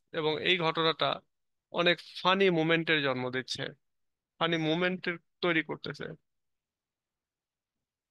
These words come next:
"The way characters act and speak also adds to the comedy। Some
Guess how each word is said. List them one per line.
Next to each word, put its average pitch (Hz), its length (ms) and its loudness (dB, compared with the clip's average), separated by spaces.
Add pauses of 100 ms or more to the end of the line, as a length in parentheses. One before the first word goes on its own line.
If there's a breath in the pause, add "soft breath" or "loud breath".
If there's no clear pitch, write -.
(420)
"The 147 140 6
way 208 220 8
characters 180 560 2 (100)
act - 720 0 (400)
and 139 240 2
speak 151 540 -2
also 165 480 0
adds 147 720 -2
to 143 140 -6
the 135 160 2
comedy। 135 600 0 (1120)
Some 135 360 0